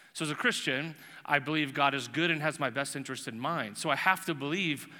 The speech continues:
when he's inviting me into these spaces, regardless of where I came from, what I'm going into, I have to trust because he's good and has my best interest in mind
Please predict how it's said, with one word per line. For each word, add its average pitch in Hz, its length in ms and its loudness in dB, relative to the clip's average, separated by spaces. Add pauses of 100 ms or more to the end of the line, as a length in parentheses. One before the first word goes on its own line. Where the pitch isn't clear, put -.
(120)
when 156 100 -2
he's 156 160 -2
inviting 156 440 4
me 156 120 0
into 156 240 -4
these 131 180 -2
spaces, 165 560 0
regardless 156 380 2
of 147 80 -4
where 156 100 2
I 143 80 6
came 135 240 -4
from, 123 540 0 (320)
what 151 120 2
I'm 143 120 4
going 156 340 0
into, 151 720 0 (300)
I 151 120 4
have 170 180 6
to 143 80 -6
trust - 480 0
because 214 300 -2
he's 170 120 0
good 120 360 0
and 135 100 -6
has 127 160 0
my 123 100 0
best 120 280 -4
interest 113 300 -8
in 117 60 -6
mind 110 340 -2